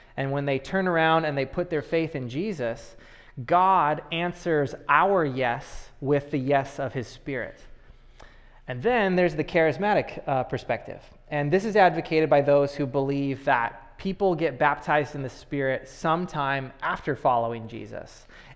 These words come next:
And sometimes this is described as a second blessing. Maybe you've heard, heard that term before. Um, it's argued that, well, this was Jesus' experience. You know, he lived for a really long time before then he received the Spirit.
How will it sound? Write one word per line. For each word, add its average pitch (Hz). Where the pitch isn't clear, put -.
And 147
sometimes 180
this 160
is 143
described 139
as 131
a 127
second 143
blessing. 143
Maybe 131
you've 127
heard, 131
heard 131
that 131
term 135
before. 139
Um, 147
it's 160
argued 165
that, 143
well, 156
this 180
was 180
Jesus' 226
experience. 113
You 135
know, 123
he 139
lived 160
for 143
a 131
really 165
long 170
time 156
before 139
then 135
he 135
received 131
the 135
Spirit. -